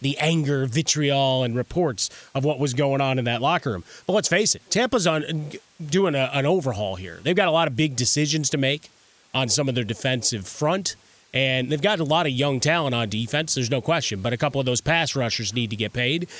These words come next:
And then offensively, who's there and still there? There, there's already people linking Gronkowski to the Bills, hanging out with Bills Mafia, jumping through tables like he's back in the W W E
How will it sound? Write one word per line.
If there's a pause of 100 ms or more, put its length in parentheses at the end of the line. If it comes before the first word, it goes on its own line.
(160)
And
then
offensively, (540)
who's
there (240)
and
still
there? (300)
There,
there's
already
people
linking
Gronkowski
to
the
Bills, (220)
hanging
out
with
Bills
Mafia,
jumping
through
tables
like
he's
back
in
the
W
W
E